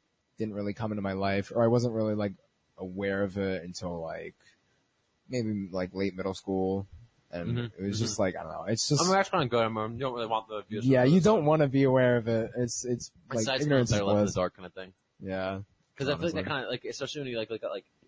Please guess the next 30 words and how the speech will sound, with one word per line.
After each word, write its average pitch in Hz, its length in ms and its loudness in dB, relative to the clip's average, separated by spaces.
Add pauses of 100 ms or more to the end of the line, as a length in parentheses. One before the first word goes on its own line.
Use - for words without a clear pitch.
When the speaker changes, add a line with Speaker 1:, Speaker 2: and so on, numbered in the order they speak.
(800)
Speaker 2:
family 143 180 -12
members 170 240 -10
committing 127 220 -14
crimes 107 540 -4
is - 160 -20
always 104 300 -2
such - 120 -18
a 104 40 -20 (100)
weird 85 220 -10
subject. - 280 -12
Like, 101 120 -12
it's - 140 -4
always, 135 240 4
like, 117 120 -2
a 117 60 2
little, 120 160 6
Speaker 1:
Yeah, 110 120 6
Speaker 2:
like 107 80 0
Speaker 1:
no 165 120 8
one 185 80 8
wants 196 160 8
to 123 60 4
talk 143 180 4
about 113 200 0
it. 101 160 -4
No 135 180 2
one 139 120 4
wants 185 60 6
Speaker 2:
No, 196 40 8
Speaker 1:
to 208 60 8